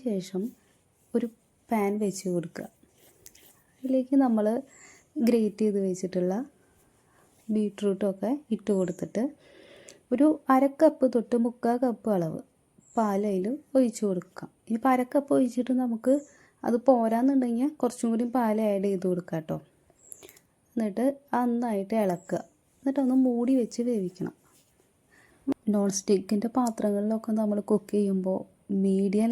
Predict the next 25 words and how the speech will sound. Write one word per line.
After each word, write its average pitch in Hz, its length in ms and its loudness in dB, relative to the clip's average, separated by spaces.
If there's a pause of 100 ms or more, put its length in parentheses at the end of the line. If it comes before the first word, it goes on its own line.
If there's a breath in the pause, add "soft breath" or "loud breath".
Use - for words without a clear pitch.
ലെവലിൽ 196 400 0
ഇട്ടിട്ട് 196 260 -2
വേണം 190 280 0
കേട്ടോ 175 140 -6 (100)
കുക്ക് 170 220 -4
ചെയ്യാനായിട്ട്. 180 540 0 (960 soft breath)
അല്ലെങ്കിൽ 214 240 0
അതിൻ്റെ 214 160 0
കോട്ടിങ്ങൊക്കെ 202 680 0
ഇളകിയിട്ട് 185 400 -4 (160)
നമ്മുടെ 180 300 -2
ഹെൽത്തിന് 185 420 -2
അത് 190 180 -4 (460)
ദോഷമായിട്ട് 185 760 0
ബാധിക്കും. 170 420 -4 (920 soft breath)
അത് 262 120 4 (100)
കഴിഞ്ഞ് 208 400 2
നമ്മൾ 190 180 0 (420)
ഒന്ന് 233 220 0
just 220 300 -6
ഒരു 233 160 2 (400)
പത്ത് 240 360 2
മിനിറ്റ്, 240 360 4 (180)
ഒരു 233 160 -4
പതിനഞ്ച് 226 400 -2